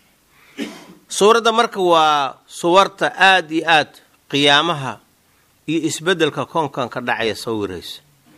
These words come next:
Iyo qofka camalkiisa adduunyada wuxuu qabanayo, qofkii khayr qabta iyo qofkii xumi qabta.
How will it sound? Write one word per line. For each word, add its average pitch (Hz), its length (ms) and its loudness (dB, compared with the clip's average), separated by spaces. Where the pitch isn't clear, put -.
Iyo 190 160 4
qofka 214 400 2
camalkiisa 190 800 0
adduunyada 156 480 2
wuxuu 147 320 -2
qabanayo, 110 560 0
qofkii 143 320 -10
khayr 156 320 -6
qabta - 320 -8
iyo 131 200 -6
qofkii 139 440 -8
xumi 131 240 -4
qabta. - 320 -14